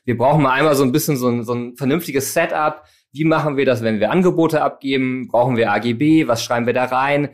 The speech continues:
Wie passen wir auf, dass unsere Kunden dann nicht irgendwie ihre eigenen A G B einbeziehen?“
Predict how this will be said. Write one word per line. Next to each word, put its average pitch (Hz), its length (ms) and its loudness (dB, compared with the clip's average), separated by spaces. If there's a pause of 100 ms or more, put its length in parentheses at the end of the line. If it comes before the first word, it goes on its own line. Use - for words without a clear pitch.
(220)
Wie 131 100 -2
passen 131 340 -2
wir 113 160 2
auf, 131 140 4
dass 120 160 -2
unsere 127 340 -2
Kunden 127 300 -6
dann 113 140 0
nicht 110 140 -6
irgendwie 110 200 -8
ihre 104 220 -4
eigenen 131 320 -2
A 117 100 -2
G 117 140 -8
B 113 180 -2
einbeziehen?“ 110 680 -6